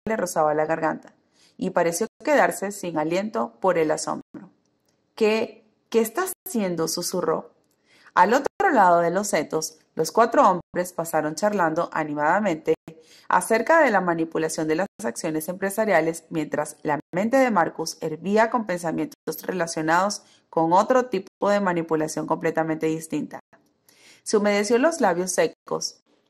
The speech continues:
con la lengua y apartó la cabeza para observar la expresión confundida del rostro de la muchacha. "Lo siento", musitó,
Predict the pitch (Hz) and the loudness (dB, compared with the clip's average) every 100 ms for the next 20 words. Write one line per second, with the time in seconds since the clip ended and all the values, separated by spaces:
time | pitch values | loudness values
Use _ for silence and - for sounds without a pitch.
0 | - 190 175 180 220 185 180 - 208 - | -2 0 2 0 0 0 -2 -2 -6 0
1 | 202 202 196 190 _ - 233 330 294 208 | 0 4 0 0 _ -2 -2 0 0 0
2 | 185 196 190 175 160 - 175 - 165 175 | -2 -6 -2 -2 -2 -2 -6 -2 0 2
3 | 175 208 262 - 202 - - 165 156 170 | 0 -2 -8 -8 -8 -8 -6 -4 -4 -6
4 | 170 190 160 151 156 180 156 165 190 - | -6 -6 0 0 2 0 0 -4 -4 -4
5 | 214 190 165 156 - 151 _ - - _ | -2 -2 -2 -6 -6 -8 _ -20 -20 _
6 | _ _ _ _ 196 185 - 190 160 165 | _ _ _ _ 0 0 0 -4 -4 -4
7 | 170 170 175 165 - 151 - | -6 -6 -6 -6 -4 -4 -4